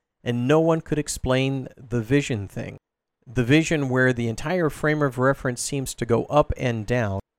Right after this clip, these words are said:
much like the broken projector example I used before. They didn't know what was going on, which you do not want to hear from three experts in their field. They did a cat scan, they did a Doppler.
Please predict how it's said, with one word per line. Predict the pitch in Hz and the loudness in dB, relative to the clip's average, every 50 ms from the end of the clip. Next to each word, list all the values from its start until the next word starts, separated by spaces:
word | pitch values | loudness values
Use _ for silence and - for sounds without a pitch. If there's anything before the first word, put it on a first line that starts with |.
| _ - | _ 0
much | 131 185 214 - - | 2 2 2 2 2
like | 170 165 160 - | 2 2 2 2
the | - 147 | 0 -2
broken | 127 110 113 127 151 170 - - 156 143 | -2 2 4 6 6 6 4 0 -6 -4
projector | - - 143 131 139 147 160 - _ - 120 110 | -4 -4 -2 0 0 -2 -2 -2 _ 0 0 0
example | 107 104 95 107 107 110 - 117 113 | 0 0 -2 -2 -2 -2 -2 -2 -2
I | 113 | 0
used | 113 117 120 120 - - | 0 -2 -4 -6 -6 -8
before. | 123 127 - - 156 151 131 95 95 95 _ _ _ _ _ _ _ | -10 -10 -6 -6 -4 -4 -4 -4 -6 -10 _ _ _ _ _ _ _
They | - 139 151 196 | -2 0 2 4
didn't | 196 151 127 123 | 4 4 4 4
know | 127 139 | 2 2
what | 156 170 170 | 2 0 -2
was | 170 175 165 | -2 -2 -2
going | - - 180 180 180 170 | -2 -2 -2 -2 -2 -2
on, | 175 196 226 156 101 92 87 - _ | -2 -4 -4 -6 -8 -8 -12 -12 _
which | - 156 165 196 190 - - | -2 0 0 0 0 0 0
you | 190 185 | 0 -2
do | 170 135 175 226 | 0 0 0 2
not | 247 226 202 190 - | 4 4 4 4 2
want | 165 165 185 180 - | 0 0 -2 -2 -2
to | 185 | -4
hear | 156 - 214 220 196 156 | -4 -2 0 0 0 0
from | - - - 139 127 | 0 0 -2 -2 -2
three | - - - 196 196 185 165 - | -2 -4 -2 -2 0 0 0 0
experts | - 190 - - - - 139 135 127 - | -2 -2 -2 -4 -4 -2 0 0 0 -2
in | 147 127 | -2 -2
their | 120 120 117 107 | 0 0 0 -2
field. | - - - 233 180 113 - - - - _ _ _ _ _ - | -2 -4 -2 -2 -2 -2 -2 -6 -12 -20 _ _ _ _ _ -2
They | 156 175 175 | 0 2 4
did | 175 196 190 | 4 4 4
a | 190 185 | 2 0
cat | - - 208 226 220 202 - | -2 -2 0 0 0 0 -2
scan, | - - - 120 104 98 95 92 | -6 -4 -2 0 0 0 0 -2
they | 98 117 139 | -2 -4 -2
did | 151 156 170 170 | -2 -2 0 0
a | 170 170 170 175 | 2 2 0 0
Doppler. | 165 156 170 160 160 165 160 - - 113 98 90 90 - - | 0 2 2 4 4 2 0 -2 -2 -2 -2 -2 -4 -6 -10